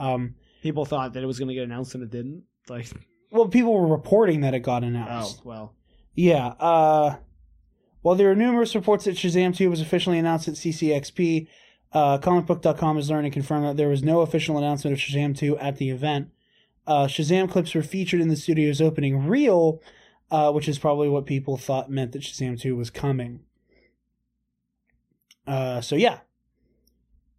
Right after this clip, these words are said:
Speaker 1: Just wanna make sure everybody knew the specifics on that
Speaker 2: Well,
Speaker 1: whole
Speaker 2: we'll probably get an,
Speaker 1: kerfuffle.
Speaker 2: we'll probably get an announcement at,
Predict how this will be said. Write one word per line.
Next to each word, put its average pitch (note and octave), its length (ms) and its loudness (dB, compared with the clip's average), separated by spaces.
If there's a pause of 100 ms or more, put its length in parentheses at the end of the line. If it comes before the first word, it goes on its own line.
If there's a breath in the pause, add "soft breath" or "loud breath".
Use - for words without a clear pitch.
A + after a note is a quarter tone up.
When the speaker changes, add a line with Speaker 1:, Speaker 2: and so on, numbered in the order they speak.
(180)
Speaker 1:
Just E3+ 180 -4
wanna F#3 180 2
make E3+ 140 0
sure D#3+ 160 2
everybody D3+ 360 2
knew D3 180 0
the C3+ 100 -2
specifics C3+ 580 -8
on B2 160 -4
that A#2 240 -6 (120)
Speaker 2:
Well, A3+ 180 -2
Speaker 1:
whole G#3+ 80 -8
Speaker 2:
we'll G#3 140 -4
probably F#3+ 300 0
get D3+ 60 -4
an, C#3+ 120 -4
Speaker 1:
kerfuffle. A#2+ 260 -6
Speaker 2:
we'll D#3 100 -12
probably G#3 220 0
get F#3+ 140 0
an F3+ 40 -6
announcement D3+ 520 -4
at, C3+ 280 -8